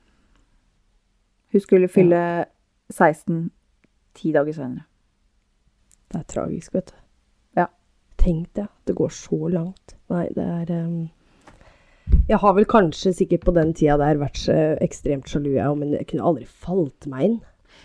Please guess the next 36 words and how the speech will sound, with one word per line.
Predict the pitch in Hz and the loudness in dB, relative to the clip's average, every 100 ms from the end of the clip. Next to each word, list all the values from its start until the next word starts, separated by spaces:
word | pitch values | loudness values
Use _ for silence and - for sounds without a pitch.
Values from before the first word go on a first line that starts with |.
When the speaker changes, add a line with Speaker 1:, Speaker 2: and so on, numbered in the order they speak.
| - | -2
Speaker 1:
Nei, | 175 226 262 _ | 4 4 2 _
det | 185 208 | 0 0
er | 160 156 | 2 2
noe | 214 | 6
med | 247 254 | 6 6
det | 226 | 4
at | 214 | 2
du | 220 220 185 190 220 | 2 0 0 2 4
ville | 240 226 | 6 4
jo | |
Speaker 2:
Ja. | 233 | 2
Speaker 1:
aldri | 262 226 160 165 - _ | 2 2 4 2 2 _
tenkt | - 190 202 - - | -4 0 0 -2 -12
tanken. | - 208 147 _ 269 233 - | 0 0 0 _ 2 2 -2
Speaker 2:
Nei. | 185 180 294 277 | -4 0 0 0
Speaker 1:
Hva | 202 | -2
er | |
det | 202 | 0
som | 226 | -2
får | - 156 139 160 | 0 0 2 0
et | |
menneske | 208 180 143 143 | 0 0 -2 -4
til | 156 | 0
å | 175 | 0
i | 190 | 0
det | 196 | 0
hele | 165 | -2
tatt | 165 143 | -6 -6
gå | - 139 147 214 | -4 -2 2 4
dit? | 240 392 415 _ | 6 4 4 _
Speaker 2:
Nei. | 196 208 302 381 _ _ _ _ _ _ 185 _ _ | -4 -2 -2 -4 _ _ _ _ _ _ -20 _ _
Speaker 1:
Det | 185 175 | 2 2
skjønner | - 131 | 2 -6
ikke | - - | -6 -8
jeg. | - | -2
Speaker 2:
Nei, | 214 233 | -2 -2